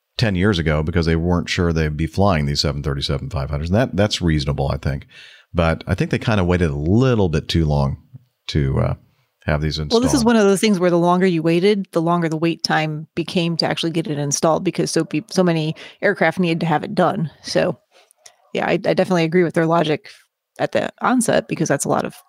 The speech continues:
Speaker 1: Right.
Speaker 2: cash. But if you're gonna, if it looks like you're gonna have those aircraft in that time frame,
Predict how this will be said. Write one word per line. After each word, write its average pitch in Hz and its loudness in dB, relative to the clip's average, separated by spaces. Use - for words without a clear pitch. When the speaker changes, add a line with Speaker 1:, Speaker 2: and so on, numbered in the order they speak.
Speaker 1:
Right. 85 -2
Speaker 2:
cash. - -2
But - 0
if - -4
you're 185 -6
gonna, 143 0
if 180 0
it 180 4
looks 214 4
like 202 4
you're 190 4
gonna 175 2
have 170 2
those 165 2
aircraft 202 0
in 180 4
that 165 2
time 175 0
frame, 190 2